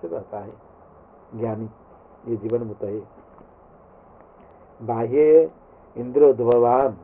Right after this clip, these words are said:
बाह्य इंद्रिय के द्वारा विषय सेवन से सुख होता है, वो अनित्य सुखासक्ति,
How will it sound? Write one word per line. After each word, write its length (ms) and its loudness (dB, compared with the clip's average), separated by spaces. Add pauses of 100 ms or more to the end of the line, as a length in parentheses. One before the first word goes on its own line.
(180)
बाह्य 260 -2
इंद्रिय 320 0
के 120 -2
द्वारा 200 6
विषय 300 -2
सेवन 400 -2
से 160 -4 (420)
सुख 160 -8
होता 340 2
है, 200 -2 (360)
वो 140 0
अनित्य 360 -4
सुखासक्ति, 960 -8